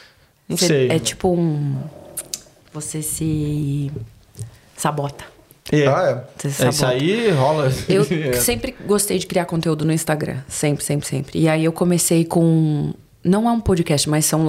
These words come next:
Speaker 2: lives de quinta-feira em português pra falar da Austrália, porque eu recebo muita mensagem como é a Austrália. Do nada me deu um branco.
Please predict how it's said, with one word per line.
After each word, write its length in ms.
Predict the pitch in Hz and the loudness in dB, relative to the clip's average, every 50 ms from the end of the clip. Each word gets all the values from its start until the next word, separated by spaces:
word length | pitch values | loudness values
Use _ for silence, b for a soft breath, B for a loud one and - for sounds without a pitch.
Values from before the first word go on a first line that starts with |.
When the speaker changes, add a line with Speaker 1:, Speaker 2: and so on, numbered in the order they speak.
| 151 156 | 2 2
Speaker 2:
lives 240 | 175 180 170 175 165 | 2 2 0 0 0
de 80 | 160 | -2
quinta-feira 500 | 165 - - 175 165 160 143 - 170 147 | -2 -2 -2 0 0 0 0 2 0 0
em 60 | 156 160 | 0 0
português 460 | 156 151 - 147 147 151 160 175 - | -2 -2 -2 -2 0 2 2 2 0
pra 140 | - 202 190 | -2 -4 -2
falar 180 | - 190 190 | 0 0 2
da 80 | 180 190 | 2 0
Austrália, 380 | 196 196 - 180 170 170 160 | 0 0 0 0 2 2 0
porque 280 | 147 - - - - 156 | -2 -4 -10 -4 0 0
eu 80 | 151 160 | 2 2
recebo 400 | 147 156 165 - 185 175 180 220 | 2 0 0 0 0 0 0 0
muita 460 | 214 202 180 175 180 196 196 180 160 | 0 2 2 4 2 2 0 -2 -2
mensagem 340 | - 139 135 - 170 165 - | -4 -4 -4 -4 -6 -8 -6
como 140 | - 151 147 | -4 -4 -4
é 40 | 156 | -4
a 20 | |
Austrália. 400 | 151 - - - - - - - B B B B B B B B B B B B - - | -6 -6 -8 -8 -8 -8 -10 -16 B B B B B B B B B B B B -6 -2
Do 120 | 196 202 | 0 2
nada 200 | 202 208 208 226 | 2 2 0 0
me 80 | 226 233 | 0 0
deu 100 | 226 254 | 0 0
um 80 | 262 262 | 0 -2
branco. 420 | 233 202 196 214 208 - - - | -2 -2 -4 -6 -10 -16 -20 -20